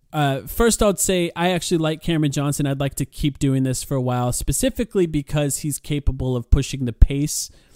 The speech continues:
in ways that Jay Crowder can't. Jay Crowder gets the rebound. He's most likely going to look for Chris Paul or Devin Booker and <laughs> give them the ball as quickly as possible, let them dribble it up,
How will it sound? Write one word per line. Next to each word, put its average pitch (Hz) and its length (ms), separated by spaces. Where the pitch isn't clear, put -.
in 165 240
ways 175 380
that 151 220
Jay 151 220
Crowder 143 400
can't. 123 380
Jay 156 140
Crowder 180 400
gets 165 260
the 156 100
rebound. 147 440
He's 147 340
most 160 420
likely 147 420
going 135 360
to 147 120
look 131 460
for 131 360
Chris - 240
Paul 123 380
or 120 80
Devin 127 260
Booker 120 300
and 131 140
<laughs> - 0
give 160 200
them 127 220
the 123 100
ball 117 240
as 113 140
quickly 131 320
as 117 100
possible, 113 420
let 123 220
them 120 180
dribble 113 300
it 110 80
up, 107 240